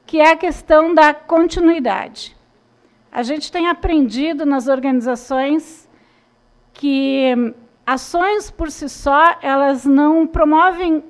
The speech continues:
m-, melhorias duradouras. Muitas vezes elas promovem melhorias imediatas, mas com o tempo, se não cuidado, é que nem filho, né? Se a gente não cuidar, se a gente não ter atenção, se a gente não,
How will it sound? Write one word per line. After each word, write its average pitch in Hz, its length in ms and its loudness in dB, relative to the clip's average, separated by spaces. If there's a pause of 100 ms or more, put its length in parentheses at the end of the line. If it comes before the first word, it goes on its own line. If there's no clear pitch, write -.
(100)
m-, 269 260 0 (160)
melhorias 285 800 4
duradouras. 233 880 -6 (400)
Muitas 285 260 0
vezes 349 160 -4
elas 392 240 -2
promovem 370 720 -2
melhorias 330 960 -4
imediatas, 294 840 -2 (380)
mas 508 340 -2
com 359 220 0
o 349 80 2
tempo, 381 480 -2
se 311 240 -10
não 311 240 -2
cuidado, 277 800 2
é 254 100 -4
que 294 140 -6
nem 311 220 2
filho, 285 440 -2
né? 247 260 0 (500)
Se - 160 -6
a - 20 0
gente 339 260 -4
não 370 160 2
cuidar, 320 640 2
se 320 120 -12
a - 20 -8
gente 311 240 -4
não 311 180 2
ter 311 120 0
atenção, 311 800 0
se 311 100 -8
a 294 60 -4
gente 294 340 -6
não, 285 320 2